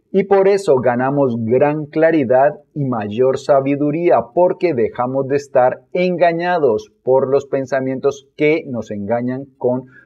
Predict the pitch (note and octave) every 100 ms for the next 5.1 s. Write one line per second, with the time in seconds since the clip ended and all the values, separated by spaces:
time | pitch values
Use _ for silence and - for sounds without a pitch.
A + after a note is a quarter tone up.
0 | _ G#2+ G2+ A#2 A2 A#2+ - B2+ D3+ E3+
1 | - G#2+ - _ - _ _ _ _ -
2 | G#3+ A3 A3 A#3+ A#3 F3 A#2 - - -
3 | D#3+ D#3+ F3+ D#3 D#3+ D3 D#3 D3+ D#3+ C#3+
4 | - D3+ D3+ D#3 E3 D#3+ E3+ E3 F#3+ G3+
5 | D#3